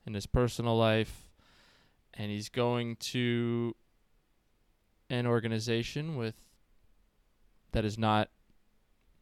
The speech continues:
concrete settled right now. It is not a stable team. The quarterback situation with Derek Carr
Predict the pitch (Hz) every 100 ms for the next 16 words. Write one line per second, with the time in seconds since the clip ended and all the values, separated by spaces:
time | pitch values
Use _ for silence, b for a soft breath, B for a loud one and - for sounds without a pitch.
0 | _ _ _ _ _ _ _ _ - -
1 | 127 113 - 123 117 117 _ - - 120
2 | 117 123 131 131 135 131 147 - - 107
3 | 104 110 107 104 - - 110 107 104 104
4 | 113 - - 117 113 117 113 110 107 B
5 | B B B B - - 127 117 135 127
6 | - - 110 104 - 117 113 113 110 -
7 | 117 - 110 110 - 113 107 - 107 104
8 | - 110 113 110